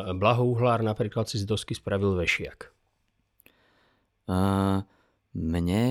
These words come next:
Speaker 2: zatiaľ visia k-, tak akože na stene, na chodbe. A v istom momente bola tendencia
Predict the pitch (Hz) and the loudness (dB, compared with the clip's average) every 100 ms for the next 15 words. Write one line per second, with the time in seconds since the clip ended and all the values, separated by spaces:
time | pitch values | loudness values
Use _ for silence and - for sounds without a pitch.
0 | 131 113 110 - 117 104 92 - - 110 | 0 -4 -6 -2 -2 -2 -4 -6 -2 -2
1 | 117 - - _ - 98 95 104 98 92 | -2 -6 -18 _ -12 -10 -6 -8 -4 -4
2 | 92 87 82 - - 92 95 95 - - | -2 -4 -6 -10 -10 -6 -4 -4 -6 -10
3 | - - - 87 98 117 - _ _ _ | -18 -20 -12 -8 -6 -8 -12 _ _ _
4 | _ _ _ _ _ 95 82 85 85 90 | _ _ _ _ _ -6 -2 0 -2 -2
5 | 98 117 101 101 101 - 95 90 90 - | -4 -2 -2 0 -4 -2 -2 0 -4 -8
6 | - 87 - 95 90 - 90 85 85 87 | -10 -12 -6 -4 -4 -6 -8 -6 -6 -8
7 | - 87 87 - - | -8 -8 -6 -8 -12